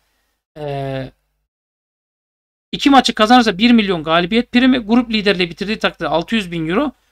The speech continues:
son otuz, on altı primi daha kazanacak. Yani galibiyet beş yüz bin euro, iki maçı da kazansa bir milyon euro. E, grup liderliği de altı yüz bin euro, bir milyon altı yüz daha kazanacak.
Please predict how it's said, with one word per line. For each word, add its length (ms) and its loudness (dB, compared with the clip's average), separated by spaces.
son 260 4
otuz, 300 0
on 160 6
altı 540 4
primi 340 -4
daha 160 -2
kazanacak. 440 -6
Yani 260 -2
galibiyet 460 0
beş 220 0
yüz 140 -4
bin 160 2
euro, 220 -2
iki 180 -4
maçı 220 0
da 100 -8
kazansa 400 -8
bir 120 2
milyon 300 -6
euro. 180 -10
E, 40 -16
grup 320 2
liderliği 420 2
de 40 4
altı 260 2
yüz 140 -2
bin 60 -4
euro, 180 -4
bir 80 4
milyon 220 2
altı 240 0
yüz 120 -8
daha 160 0
kazanacak. 500 -6